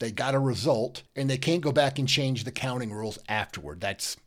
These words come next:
basically what the majority has said here. And this was one of those cases where the timeline is really expedited, uh, by necessity.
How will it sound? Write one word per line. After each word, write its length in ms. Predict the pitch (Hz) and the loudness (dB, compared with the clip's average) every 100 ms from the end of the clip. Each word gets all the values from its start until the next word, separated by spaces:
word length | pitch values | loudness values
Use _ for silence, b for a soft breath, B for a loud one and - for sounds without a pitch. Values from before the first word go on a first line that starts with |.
| - | -12
basically 400 | - 117 - 123 | -6 -6 -4 -4
what 220 | 110 110 110 | -6 -6 -8
the 60 | |
majority 440 | 98 95 104 90 90 | -10 -8 -10 -10 -12
has 100 | 90 | -10
said 240 | - 92 | -8 -8
here. 220 | 92 - - - | -10 -18 -14 -2
And 120 | 147 | 2
this 140 | 190 | 8
was 180 | 214 196 | 10 10
one 120 | 185 | 10
of 40 | 180 | 6
those 140 | 156 | 6
cases 280 | 175 160 135 | 4 4 4
where 120 | 135 | 2
the 80 | 120 | 0
timeline 580 | - 147 170 156 160 139 | 0 2 4 6 4 2
is 140 | 113 | 2
really 240 | 147 139 | 4 6
expedited, 760 | 139 131 - 151 147 151 151 135 | 4 2 4 6 6 6 2 0
uh, 200 | 113 - - - | -6 -8 -8 0
by 160 | 127 | 2
necessity. 640 | 131 117 - - 151 160 | 2 2 2 4 2 2